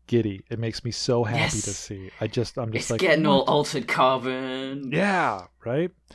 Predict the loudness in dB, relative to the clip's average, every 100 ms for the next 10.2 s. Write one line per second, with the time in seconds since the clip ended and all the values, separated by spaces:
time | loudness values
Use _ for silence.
0 | -20 _ _ -6 -4 0 2 4 2 0
1 | -4 0 -2 -2 -12 _ _ 0 4 2
2 | 2 -2 0 0 0 -2 -4 -2 -2 -2
3 | -2 -2 -6 -8 -10 -8 -2 -2 -2 -6
4 | -6 -6 -8 -12 -6 -4 0 0 0 -4
5 | -4 -4 -4 -4 -6 -6 -8 -10 -6 -6
6 | -6 -4 -2 -2 -2 -4 -6 -4 -4 -4
7 | -4 -6 -6 -4 -4 -6 -12 _ _ -6
8 | -2 -2 -2 -4 -4 -6 -6 -8 -8 -6
9 | -6 -8 -8 -6 -2 -2 -2 -4 -4 -4
10 | -4